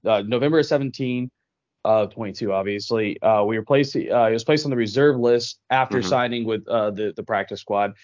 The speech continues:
Speaker 1: It was activated, uh, off the, that list after being released because in December
Speaker 2: Hmm.
Speaker 1: fifteen, uh, De-, December fifteenth, uh, the Seahawks signed him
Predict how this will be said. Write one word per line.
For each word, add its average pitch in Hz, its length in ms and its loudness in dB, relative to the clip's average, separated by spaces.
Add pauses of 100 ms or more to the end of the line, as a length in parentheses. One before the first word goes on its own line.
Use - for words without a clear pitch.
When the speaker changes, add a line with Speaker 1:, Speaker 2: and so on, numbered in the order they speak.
(280)
Speaker 1:
It 117 40 2
was 120 200 0
activated, 151 840 2
uh, 117 40 -2 (380)
off 131 380 0 (140)
the, 120 320 0
that 120 220 -4
list 117 360 -6 (140)
after 117 240 -4
being 107 200 -6
released 90 380 -8
because 104 360 -2
in 110 240 -4
December 131 380 2
Speaker 2:
Hmm. 92 60 -6
Speaker 1:
fifteen, 131 600 0
uh, 107 480 4
De-, 104 180 -2
December 131 320 -2
fifteenth, 120 460 -4
uh, 110 240 2
the 98 140 -4
Seahawks 113 340 2
signed 113 280 -2
him 110 160 -4